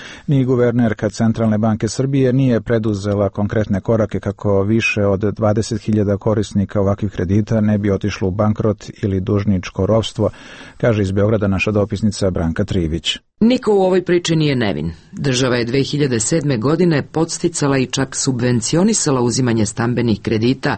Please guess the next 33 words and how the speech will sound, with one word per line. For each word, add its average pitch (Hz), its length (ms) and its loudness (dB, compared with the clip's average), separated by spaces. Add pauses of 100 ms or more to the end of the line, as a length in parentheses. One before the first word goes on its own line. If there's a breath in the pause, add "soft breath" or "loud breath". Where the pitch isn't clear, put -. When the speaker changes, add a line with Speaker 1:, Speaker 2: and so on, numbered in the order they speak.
(120)
Speaker 2:
ne 98 140 0
samo 113 320 2
u 110 80 2
evrima, 98 320 2
nego 127 260 0
i 139 80 4
u 139 40 0
švajcarcima. 156 800 -2 (200)
Jedini 208 320 2
koji 170 160 2
je 151 80 2
upozoravao 135 640 0
protiv 107 380 -2 (220)
takvog 120 380 -4
subvencionisanja 107 1080 0
indeksiranih 85 1120 -2
u 67 180 -2
švajcarskoj 104 580 -4
valuti 170 460 0 (100)
bio 175 240 0
je 170 80 2
guverner 127 460 0
Radomir 117 420 0
Jelašić, 110 720 -2 (140)
jer 202 160 2
se 202 140 0
na 151 120 0
taj 156 180 0
način 120 440 0 (120)
građani 107 480 0
izlažu 101 380 0
većem 87 420 -2
riziku. 82 400 -2